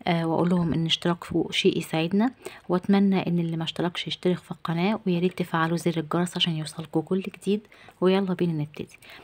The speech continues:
هنبتدي مع بعض بإن احنا نحط أربع خرزات، هنشتغل غرزة رباعية،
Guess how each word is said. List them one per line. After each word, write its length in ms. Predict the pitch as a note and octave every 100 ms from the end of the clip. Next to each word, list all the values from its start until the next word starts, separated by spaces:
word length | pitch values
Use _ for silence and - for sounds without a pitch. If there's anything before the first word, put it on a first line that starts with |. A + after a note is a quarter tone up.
| - -
هنبتدي 420 | G3 F#3+ G#3+ B3
مع 200 | A3+ F#3
بعض 300 | F#3+ B3 -
بإن 180 | - F3
احنا 240 | F#3 -
نحط 520 | F3+ E3 - A3+ - F3+
أربع 280 | G3 F3+
خرزات، 680 | E3 - E3 D#3+ D#3 B3 -
هنشتغل 480 | - G3 - G3+ G3
غرزة 300 | F3 F3 E3+
رباعية، 500 | D#3 D3+ D#3 F#3+